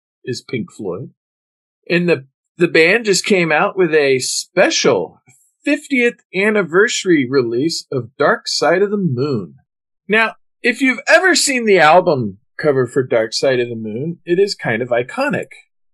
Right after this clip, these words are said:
It, but it's actually somewhat simplistic in what it is. So you have a beam of light going into a triangle, i e a prism, and then a rainbow coming out the other side of the triangle because,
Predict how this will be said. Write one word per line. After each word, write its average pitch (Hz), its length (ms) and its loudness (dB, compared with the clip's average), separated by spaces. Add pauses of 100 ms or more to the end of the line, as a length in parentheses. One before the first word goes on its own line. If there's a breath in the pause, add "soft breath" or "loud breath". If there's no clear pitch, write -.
(520)
It, 185 240 0 (500)
but 196 120 2
it's 185 140 2
actually 269 360 2
somewhat 202 500 2 (400)
simplistic - 680 -2
in 131 120 -4
what 120 160 0
it 147 100 0
is. 202 300 2
So 143 80 0
you 127 180 0
have 127 160 2
a 120 60 -2
beam 123 260 -4
of 107 120 -4
light 139 340 -2 (380)
going 123 260 -2
into 117 260 -6
a 113 80 0
triangle, 123 680 -4 (280)
i 117 120 -2
e 104 460 -6
a 110 120 -4
prism, 113 480 -6 (1080)
and 190 160 0
then 226 80 2
a 233 80 2
rainbow 226 500 4
coming 165 300 0
out 180 180 2
the 170 140 6
other 143 160 2
side 131 300 2
of 139 100 0
the 165 80 -4
triangle 156 640 0
because, 120 560 -2